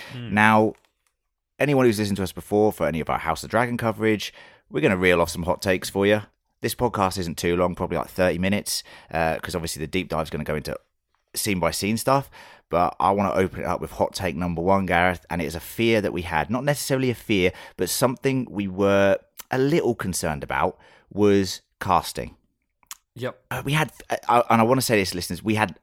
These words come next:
Speaker 2: a, a few little doubts, and that is just because we're very attached to the characters.
Speaker 1: Mm.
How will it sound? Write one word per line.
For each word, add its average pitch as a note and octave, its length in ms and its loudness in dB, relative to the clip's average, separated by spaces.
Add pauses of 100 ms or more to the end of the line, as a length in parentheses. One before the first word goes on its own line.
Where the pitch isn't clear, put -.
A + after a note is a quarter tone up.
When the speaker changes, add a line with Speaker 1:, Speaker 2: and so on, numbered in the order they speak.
(140)
Speaker 2:
a, G#2+ 120 -2 (100)
a G2 40 -4
few G#2+ 260 -6
little G2+ 280 -2
doubts, C2 580 -6
and F#2 140 -4
that F#2+ 120 0
is A2 80 -2
just A2+ 180 -6
because F2 460 -2
we're D2+ 60 -8
very D#2+ 200 -2
attached - 260 -4
to - 60 -10
the B2+ 60 -8
characters. E2 800 -4
Speaker 1:
Mm. E2+ 80 -14